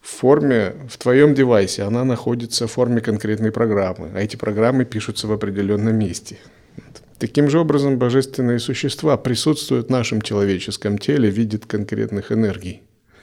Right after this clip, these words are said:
Также они находятся везде в виде информации. Но у них есть своё собственное местоположение во Вселенной.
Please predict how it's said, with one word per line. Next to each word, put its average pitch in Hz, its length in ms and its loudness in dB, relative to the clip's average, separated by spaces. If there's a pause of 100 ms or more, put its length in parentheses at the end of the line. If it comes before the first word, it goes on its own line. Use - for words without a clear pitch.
(1500)
Также 139 320 4
они 117 180 4
находятся 120 580 2
везде 117 540 0
в 95 60 -4
виде 110 520 0 (240)
информации. 104 840 -2 (1160)
Но 110 160 4
у 107 40 2
них 135 300 2
есть 165 180 4
своё 110 260 4
собственное 120 540 0
местоположение 101 880 -2
во 101 120 0
Вселенной. 87 640 -6